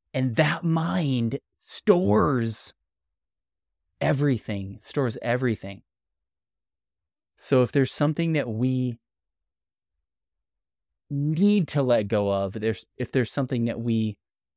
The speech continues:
desire to let go of so we can create space for something in its place, for something new,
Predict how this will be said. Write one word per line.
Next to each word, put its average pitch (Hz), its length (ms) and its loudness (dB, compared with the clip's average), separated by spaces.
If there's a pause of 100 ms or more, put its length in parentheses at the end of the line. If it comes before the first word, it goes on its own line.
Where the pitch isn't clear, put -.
(180)
desire 131 680 4
to 123 240 0
let 110 300 0
go 101 220 2
of 98 220 -2
so - 140 -4
we 110 120 2
can 110 220 -2
create 131 640 0
space - 560 -2
for - 140 -4
something 113 420 -2
in 110 140 0
its - 140 -8
place, 104 440 -2
for 113 140 -4
something 113 480 -2
new, 107 400 0